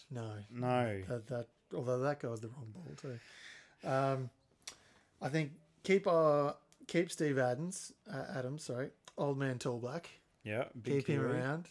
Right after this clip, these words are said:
Speaker 1: You know, he's done some stuff, big fella.
Speaker 2: Yep.
Speaker 1: And just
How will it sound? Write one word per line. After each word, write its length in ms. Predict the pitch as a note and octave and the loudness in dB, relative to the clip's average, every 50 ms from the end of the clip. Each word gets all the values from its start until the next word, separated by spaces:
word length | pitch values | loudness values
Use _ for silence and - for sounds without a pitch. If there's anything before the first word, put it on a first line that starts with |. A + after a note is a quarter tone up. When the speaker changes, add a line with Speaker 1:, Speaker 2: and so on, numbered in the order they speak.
| - | -12
Speaker 1:
You 80 | C#3+ A#2+ | -10 -8
know, 160 | A#2+ B2+ C3+ D3 | -6 -4 -4 -4
he's 180 | D#3+ D#3 - - _ _ _ _ _ | -6 -8 -10 -14 _ _ _ _ _
done 180 | - C#3 C3 C#3+ | -6 -6 -6 -6
some 160 | - E3 D3+ | -6 -8 -8
stuff, 400 | - - - B2+ B2 C3 C3 - - | -6 -4 -2 0 0 0 -2 -4 -4
big 180 | - C#3 C#3+ C#3+ | -2 -2 -2 -2
fella. 380 | - - C3 A#2 A#2 A#2+ B2 B2 - _ - - - - - - | -2 -2 -2 0 0 0 -2 -4 -6 _ -20 -20 -20 -14 -10 -10
Speaker 2:
Yep. 120 | A2+ A#2+ - _ | -10 -10 -10 _
Speaker 1:
And 520 | G3 F3+ C#3 C3+ C#3 C3+ C3+ C3+ C3 C3 B2 - _ _ _ _ _ _ _ _ - - _ _ _ _ _ _ _ _ _ _ _ _ _ _ _ _ _ _ _ _ _ | -2 0 2 2 4 4 2 2 0 -2 -6 -8 _ _ _ _ _ _ _ _ -20 -20 _ _ _ _ _ _ _ _ _ _ _ _ _ _ _ _ _ _ _ _ _
just 300 | - E3+ D#3+ - - | -2 0 0 0 -2